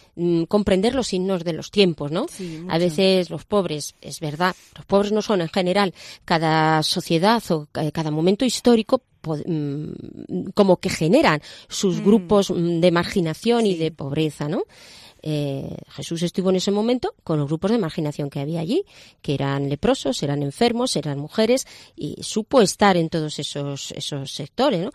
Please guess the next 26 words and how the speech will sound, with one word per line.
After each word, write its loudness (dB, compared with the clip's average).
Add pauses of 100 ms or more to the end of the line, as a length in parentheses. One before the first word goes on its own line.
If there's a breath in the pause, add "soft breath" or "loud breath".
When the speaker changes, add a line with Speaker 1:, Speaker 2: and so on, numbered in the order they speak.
(200 loud breath)
Speaker 1:
Sabemos 0
nosotros -2
estar -4
en 0
esos -4
nuevos -4
núcleos 0 (360 soft breath)
de, 0 (160)
de 2
pobreza, 0
o -10
sea, 2
Speaker 2:
Ujú. -10
Speaker 1:
eh, -8 (540 loud breath)
que, -4 (260)
que -8
una 8
sociedad 6
opulenta 4
genera, 0 (120)
por -4
Speaker 2:
Sí, 0
sí, 4
Speaker 1:
cierto. 0
Speaker 2:
sí, -2
total. -10